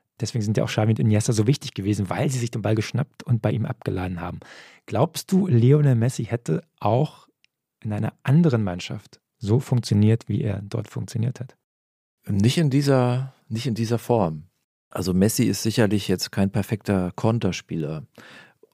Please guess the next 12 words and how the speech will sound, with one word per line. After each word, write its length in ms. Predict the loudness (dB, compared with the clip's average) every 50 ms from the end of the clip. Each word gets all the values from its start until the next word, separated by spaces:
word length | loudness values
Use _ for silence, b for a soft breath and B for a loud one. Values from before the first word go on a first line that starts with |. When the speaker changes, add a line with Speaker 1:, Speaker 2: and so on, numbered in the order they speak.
| _
Speaker 2:
Und, 540 | -6 -2 0 2 2 2 2 2 0 -2 -4
äh, 200 | -4 -2 -2 -2
ums 260 | -2 -2 -4 -6 -6
Verteidigen 640 | -4 -6 -6 -6 -4 -2 -2 0 0 -2 -2 -2 -4
schert 320 | -6 -2 -2 -2 -2 -2 -2
er 80 | -6
sich 260 | -6 -6 -10 -12 -12
nicht. 380 | -12 -14 -14 -14 -16 _ -20 _ _ -4
Der 80 | 0
macht 300 | 2 2 0 0 -2 -8
das 180 | -8 -8 -8 -8
nicht. 380 | -10 -10 -10 -10 -14 _ -20